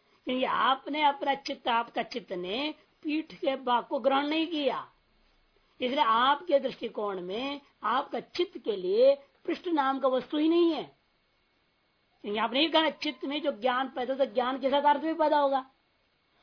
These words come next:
और ज्ञान पृष्ठ का ना होने से वस्तु भी नहीं रहा,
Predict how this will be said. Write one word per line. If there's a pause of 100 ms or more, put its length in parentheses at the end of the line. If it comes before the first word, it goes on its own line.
(100)
और
ज्ञान
पृष्ठ
का
ना
होने
से (920)
वस्तु
भी (420)
नहीं
रहा,